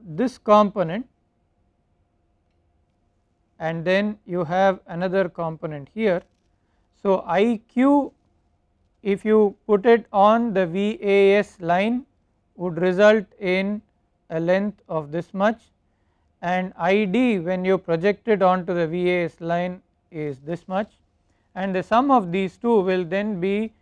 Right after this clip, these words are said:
the same as the length of I A on V S that we want. So, that can be obtained as I Q, this length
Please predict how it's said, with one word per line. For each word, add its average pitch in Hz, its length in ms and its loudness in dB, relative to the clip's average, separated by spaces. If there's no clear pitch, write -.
the 170 60 -12
same 214 460 -2
as 185 340 0
the 175 140 -4
length 185 360 -2
of 180 200 -2
I 165 140 -6
A 190 400 0
on 165 260 -8
V 170 160 -6
S 170 180 -8
that 156 160 -10
we 147 120 -12
want. 160 260 0
So, 175 100 -8
that 214 320 4
can 220 220 -2
be 226 140 2
obtained 202 560 0
as 190 300 0
I 185 340 0
Q, 175 400 -2
this 185 200 -2
length 190 460 0